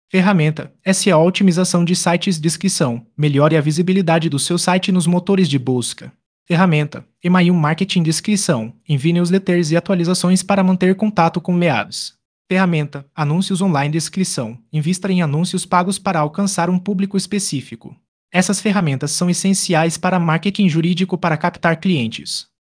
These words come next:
Escolha as que mais se encaixam no seu estilo. Atraindo clientes com publicidade eficaz para advogados. A publicidade eficaz é a chave para atrair novos clientes.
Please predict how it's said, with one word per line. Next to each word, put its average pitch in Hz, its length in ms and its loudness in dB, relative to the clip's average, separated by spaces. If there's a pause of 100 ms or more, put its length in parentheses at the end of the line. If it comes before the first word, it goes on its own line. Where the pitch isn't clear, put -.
Escolha 202 400 0
as 175 100 0
que - 140 -4
mais 165 240 0
se 175 100 -2
encaixam 175 500 0
no 165 80 2
seu 143 180 -2
estilo. 117 580 -4 (320)
Atraindo 143 380 -2
clientes 170 480 -2
com 165 160 -6
publicidade 185 640 -2
eficaz 185 440 -4
para 175 180 -4
advogados. 165 600 -2
A 175 80 -4
publicidade 175 680 -2
eficaz 185 520 -2
é 180 80 0
a 185 40 2
chave 175 360 0
para 170 220 -2
atrair 170 320 -2
novos 151 420 -2
clientes. - 640 -6